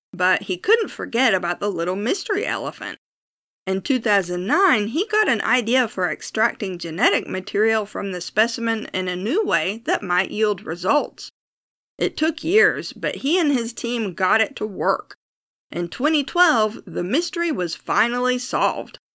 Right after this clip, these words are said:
Linnaeus's little elephant was actually an African elephant.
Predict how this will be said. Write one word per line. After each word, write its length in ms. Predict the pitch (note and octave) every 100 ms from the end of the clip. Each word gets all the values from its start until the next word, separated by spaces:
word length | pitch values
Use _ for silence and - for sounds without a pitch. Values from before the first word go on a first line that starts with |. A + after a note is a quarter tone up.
| _ _ _
Linnaeus's 760 | F#3 F#3+ B3 G4+ C#4 C4+ G3+ F#3+
little 340 | G3+ B3+ G#3+ -
elephant 500 | D4+ E4 E4 E4 C#4 _ _ -
was 180 | F#3 -
actually 680 | - D4+ - - E4 E4 -
an 200 | F3 E3 -
African 640 | F3 G#3 - F3+ - C#3+ -
elephant. 520 | D3 A2 - -